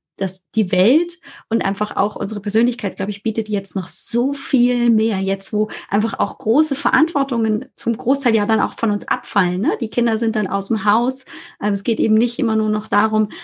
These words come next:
ähm, erstmal die Brut zu pflegen, sondern jetzt geht's wirklich darum, ähm, nochmal ganz andere, ähm, Potenziale zu entwickeln und aufblühen zu lassen.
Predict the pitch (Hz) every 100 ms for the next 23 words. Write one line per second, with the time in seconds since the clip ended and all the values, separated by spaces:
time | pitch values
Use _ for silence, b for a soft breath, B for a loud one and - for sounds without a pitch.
0 | B 208 202 - 214 - 208 208 214 202
1 | 214 311 - - 294 - 247 254 254 247
2 | 226 214 202 196 202 - 208 214 - 214
3 | 214 - 196 202 208 196 196 B B -
4 | 208 202 196 196 196 - 190 185 208 208
5 | - 233 240 202 202 196 311 B _ 214
6 | 196 196 190 - 220 208 202 - 196 196
7 | 190 180 - 202 190 208 - 196 185 196
8 | 185 - - B B B - 214 214 -
9 | 214 185 190 160 196 185 170 190 190 -